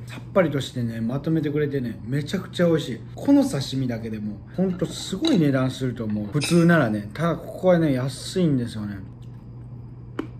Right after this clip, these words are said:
うん。あ、アワビもね、美味しい、これ。アワビの生肝付きですよ、これ。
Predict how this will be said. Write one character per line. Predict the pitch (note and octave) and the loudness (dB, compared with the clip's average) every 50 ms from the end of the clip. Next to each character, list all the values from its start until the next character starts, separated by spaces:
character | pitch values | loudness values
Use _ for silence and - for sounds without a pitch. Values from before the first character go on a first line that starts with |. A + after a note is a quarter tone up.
| - - - - - - | -14 -14 -14 -10 -4 0
う | C3+ D#3+ | 4 6
ん。 | F3+ F#3+ F3+ D3+ A#2 - - - - - - - | 6 8 6 6 4 2 -6 -12 -14 -8 -4 -2
あ、 | D#3+ C#3+ - - - - - - - - - - | -2 -2 -4 -6 -12 -12 -12 -12 -12 -14 -12 -10
ア | - C3 D#3 | -6 0 2
ワ | F3 E3+ | 4 4
ビ | D#3+ D#3 | 4 4
も | C#3+ C#3 C#3 | 4 4 4
ね、 | C#3 C#3+ | 4 4
美 | C#3+ C#3 C3+ C#3 D#3+ F3+ G3 | 4 4 4 4 4 2 2
味 | F#3+ F3+ | 0 -2
し | - - | -2 0
い、 | G#3 | 2
こ | D#3 C#3+ C3+ | 4 6 4
れ。 | A#2+ A#2 - - - - - - C3+ | 4 2 -2 -8 -14 -16 -16 -12 -4
ア | C3 D3 | 2 4
ワ | E3+ D#3+ | 4 4
ビ | C#3 C3 | 4 4
の | A#2+ | 2
生 | A2+ A2 A2+ B2 C#3 D#3+ F3+ F#3 | 2 0 2 2 4 4 4 4
肝 | F#3+ F#3+ F#3+ F3+ F3 | 4 2 2 0 0
付 | - F3 F3+ | -2 -2 -2
き | F3 | 0
で | E3 E3 | 0 0
す | D3 - | 0 0
よ、 | C3 A2 | -2 -4
こ | G#2 G2+ | -4 -6
れ。 | F#2 | -10